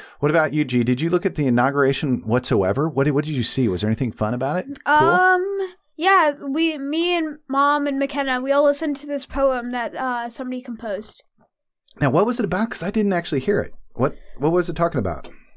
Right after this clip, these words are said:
Speaker 2: I don't know. Just, like, it all came at once, and then,
Speaker 1: <laughs>
Speaker 2: like,
Speaker 1: It all came at you at
Speaker 2: <laughs>
Speaker 1: once?
Speaker 2: It was, like, about how, like, uh, like, she was just a, uh, a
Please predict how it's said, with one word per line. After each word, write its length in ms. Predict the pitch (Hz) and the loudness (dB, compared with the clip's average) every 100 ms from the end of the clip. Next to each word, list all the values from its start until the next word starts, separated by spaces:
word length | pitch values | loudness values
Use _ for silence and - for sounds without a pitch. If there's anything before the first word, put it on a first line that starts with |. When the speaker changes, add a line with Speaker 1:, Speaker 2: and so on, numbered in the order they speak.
| - | -14
Speaker 2:
I 480 | - - - - 381 | -14 -14 -16 -10 -4
don't 140 | 381 | -2
know. 260 | 294 262 240 | -2 -4 -8
Just, 200 | - 320 | -12 -6
like, 200 | 302 302 | -4 -4
it 80 | 294 | -4
all 180 | 294 339 | -2 -2
came 260 | - 330 294 | -2 -6 -4
at 140 | 247 | -6
once, 480 | 233 240 311 - - - | -8 -6 -8 -10 -16 -8
and 160 | 262 | -6
then, 280 | 277 269 254 | -4 -4 -2
Speaker 1:
<laughs> 20 | |
Speaker 2:
like, 320 | - 254 - | 0 0 0
Speaker 1:
It 120 | 208 - | 0 2
all 120 | 185 | 2
came 260 | 190 190 | 2 4
at 160 | 208 196 | 4 4
you 80 | 202 | 2
at 180 | - - | 2 0
Speaker 2:
<laughs> 0 | |
Speaker 1:
once? 360 | 160 330 - - | 0 2 2 4
Speaker 2:
It 40 | |
was, 420 | 453 466 466 415 | 4 6 4 4
like, 380 | 453 440 - - | 2 2 -2 -4
about 500 | 339 349 359 381 381 | 0 2 4 4 2
how, 260 | 311 320 311 | 0 2 2
like, 340 | 302 285 269 - | 2 0 -4 -2
uh, 420 | 285 262 240 226 - - - | 0 2 0 -4 -10 -18 -8
like, 380 | 285 262 269 - - _ 262 | -6 -6 -8 -20 -20 _ -18
she 360 | - 330 339 | -8 -4 -2
was 200 | 330 311 | 0 -2
just 320 | 285 294 - 311 | -4 -8 -2 0
a, 300 | 285 269 269 269 | 2 2 -2 -2
uh, 440 | 262 247 233 247 - - _ - - | -2 -4 -6 -10 -14 -20 _ -12 -2
a 280 | 277 254 | 0 0